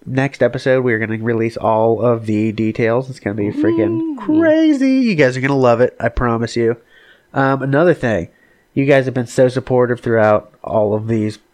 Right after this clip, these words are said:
Speaker 1: episodes that we've had throughout the years. Uh, if you guys wanna support us a little bit more in any way, we did set up a Patreon. There's three different levels.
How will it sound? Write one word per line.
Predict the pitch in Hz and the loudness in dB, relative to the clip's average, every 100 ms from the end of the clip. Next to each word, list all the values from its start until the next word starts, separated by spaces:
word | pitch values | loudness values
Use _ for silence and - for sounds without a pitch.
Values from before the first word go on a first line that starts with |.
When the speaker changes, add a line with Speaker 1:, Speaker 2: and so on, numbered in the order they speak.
| _ _ - | _ _ -6
Speaker 1:
episodes | 117 117 113 107 | -6 -2 -2 -2
that | |
we've | 101 104 | -4 -2
had | 107 101 117 | 0 0 -2
throughout | 113 104 | -4 -4
the | 98 | -4
years. | 123 143 139 135 _ _ _ _ - - | 2 4 4 0 _ _ _ _ -12 -4
Uh, | 120 107 80 | -2 0 -2
if | - | -2
you | 139 | 0
guys | 143 131 123 | 4 2 2
wanna | 127 120 | 0 -2
support | - - 135 123 | -4 -6 -2 -2
us | 120 | -2
a | 117 | -4
little | 117 120 131 | -2 0 0
bit | 135 123 | -2 -4
more | 117 95 92 | -4 -4 -4
in | - 110 | -8 -10
any | - 113 110 | -8 -6 -6
way, | 107 104 117 107 85 78 - _ _ _ | -6 -4 -2 0 -2 -4 -10 _ _ _
we | 120 113 | -6 -4
did | 117 | -4
set | - 113 | -2 -4
up | 107 | -4
a | 101 | -4
Patreon. | 107 95 92 76 82 | -4 -4 -6 -8 -8
There's | - | -12
three | - 143 139 | -4 0 2
different | 139 131 120 | 2 0 0
levels. | 123 123 127 131 | 0 2 0 0